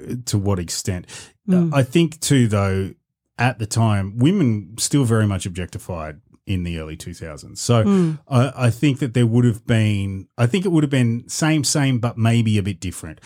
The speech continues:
Speaker 1: I don't think that she would have been made to be this massive scapegoat.
Speaker 2: I reckon Justin would have copped it.
Speaker 1: Maybe.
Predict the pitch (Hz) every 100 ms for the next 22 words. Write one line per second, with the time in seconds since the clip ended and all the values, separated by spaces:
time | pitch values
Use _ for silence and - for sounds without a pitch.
0 | - - 123 143 170 165 175 156 135 -
1 | 131 127 127 110 113 104 104 98 - 98
2 | 98 92 92 - 92 82 98 - - -
3 | 92 - 101 87 82 - - 202 220 247
4 | 226 226 214 226 208 196 180 165 - -
5 | 170 - 175 - _ _ _ - 156 165
6 | 196 214 165 139 123 82 -